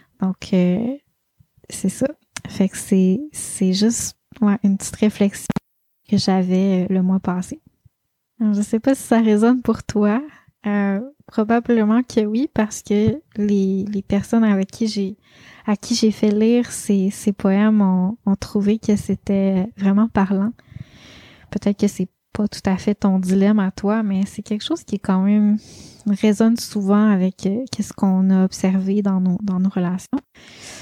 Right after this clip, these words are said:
Mais en même temps, bon, pour moi, c'était particulier parce que j'ai toujours cherché des relations dans le but de vivre une,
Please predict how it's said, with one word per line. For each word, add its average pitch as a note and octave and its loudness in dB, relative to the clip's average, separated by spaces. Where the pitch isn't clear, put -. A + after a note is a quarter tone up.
Mais G3 2
en F#3+ 4
même F#3+ 2
temps, A3+ 2
bon, G3 0
pour G3+ -2
moi, A3 2
c'était - -4
particulier G#3 -4
parce F#3+ -4
que F#3+ 0
j'ai D4 -2
toujours D#4 0
cherché A#3+ -2
des F#3+ 0
relations G3+ 0
dans A3 2
le G#3 4
but G3 -2
de G#3 2
vivre A3+ -2
une, F#3 0